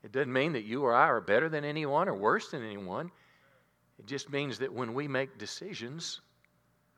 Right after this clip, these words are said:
it affects us. And the way we teach our children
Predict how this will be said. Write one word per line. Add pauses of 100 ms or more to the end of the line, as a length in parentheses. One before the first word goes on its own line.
(500)
it
affects
us. (1000)
And
the
way
we
teach
our
children